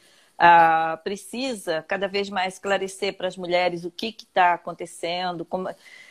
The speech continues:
que elas ficam apavoradas por qualquer coisinha, né? Assim, realmente, porque bota um terror, né? Coloca um terror assim, ah, com vinte semanas estão falando pra mulher que o bebê tá pélvico.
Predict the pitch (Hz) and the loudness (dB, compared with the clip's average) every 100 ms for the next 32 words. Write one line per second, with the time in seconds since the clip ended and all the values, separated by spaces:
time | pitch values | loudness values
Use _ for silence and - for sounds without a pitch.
0 | - 240 262 294 294 277 254 254 254 247 | 2 4 4 4 2 4 2 2 0 -2
1 | 277 254 269 269 294 262 208 202 185 190 | -4 -4 -4 -2 -2 -4 -8 -8 -6 -6
2 | 202 - 196 208 220 240 208 202 - 214 | -6 -8 -8 -2 0 0 -4 -6 -6 -4
3 | - 226 233 196 214 285 277 240 190 175 | 0 0 2 4 6 4 0 -4 -4 -4
4 | 160 160 165 208 214 190 226 277 262 233 | -8 -10 -10 -10 -6 -2 -2 -2 -6 -6
5 | 214 208 202 - 190 - _ _ _ - | -4 -4 -6 -10 -16 -20 _ _ _ 6
6 | 196 214 202 175 - 208 208 311 320 277 | 8 8 6 2 -4 -10 -8 -8 -8 -8
7 | 294 262 233 240 277 302 302 - 269 - | -6 -4 -4 -2 -4 -6 -8 -8 -8 -8
8 | 254 254 240 254 247 240 247 262 254 254 | -8 -6 -6 -8 -2 0 0 -2 -6 -4
9 | 277 320 349 285 254 226 - 160 | -6 -6 -2 0 0 -4 -16 -20